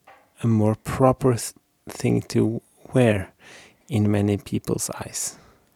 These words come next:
That's what I think.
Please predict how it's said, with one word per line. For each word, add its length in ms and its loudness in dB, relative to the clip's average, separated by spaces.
That's 280 -2
what 180 -4
I 80 -4
think. 540 -14